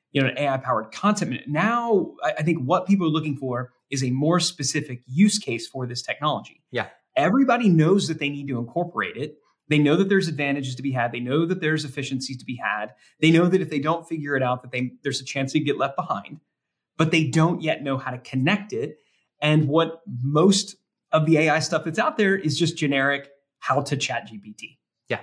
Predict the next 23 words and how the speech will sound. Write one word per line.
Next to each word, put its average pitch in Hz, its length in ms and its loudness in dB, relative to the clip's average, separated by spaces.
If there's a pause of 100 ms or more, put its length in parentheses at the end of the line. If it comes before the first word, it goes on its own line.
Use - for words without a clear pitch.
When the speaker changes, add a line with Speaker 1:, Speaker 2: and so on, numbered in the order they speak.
(140)
Speaker 1:
I 123 140 0
mean, 139 240 2
it, 139 180 -4
it, 135 140 -10
again, 139 220 0
it 120 60 -2
reminds 135 540 -2
me 170 120 -4
of 131 160 -2
the 135 140 -12
early 131 280 -4
days 123 240 -4
of 113 60 -10
the 123 140 -4
internet 131 380 0
where 135 100 -10
it's 127 140 -8
like, 139 260 0 (360)
"How 143 240 4
to 151 80 6
use 131 300 0
the 127 160 -14
internet, 110 360 -10